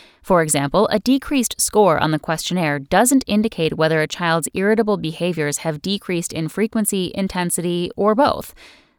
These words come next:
The measure can also fail to differentiate between improvements in aggressive behavior and more global behavioral effects, such as sedation.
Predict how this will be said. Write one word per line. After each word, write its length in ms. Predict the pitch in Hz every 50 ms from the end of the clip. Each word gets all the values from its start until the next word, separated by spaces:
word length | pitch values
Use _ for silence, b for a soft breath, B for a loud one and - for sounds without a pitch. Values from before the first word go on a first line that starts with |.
| B _
The 60 | 220
measure 340 | 233 254 269 254 262 254 247
can 160 | - 240 226
also 420 | - - 277 294 294 - 226 185
fail 300 | 170 - 170 156 147 147
to 100 | - -
differentiate 720 | 147 175 175 - 160 160 165 170 165 - 170 165 160 151 -
between 280 | - 160 - - 165 160
improvements 600 | 156 151 - - 185 185 170 175 170 160 160 -
in 80 | 147 147
aggressive 440 | 147 139 156 151 156 - 151 143
behavior 540 | - 147 - - 147 143 143 143 151 160 220 b b b b b b b
and 140 | - 214 220
more 180 | 214 220 220
global 540 | 214 190 202 196 202 214 226 220 208 214 208
behavioral 560 | 180 185 160 165 170 165 170 151 147 151 147
effects, 480 | 147 147 - 220 - - - - - -
such 300 | - - - 170 165 -
as 160 | 165 165 160 -
sedation. 640 | - 170 160 196 226 208 - - - - - 196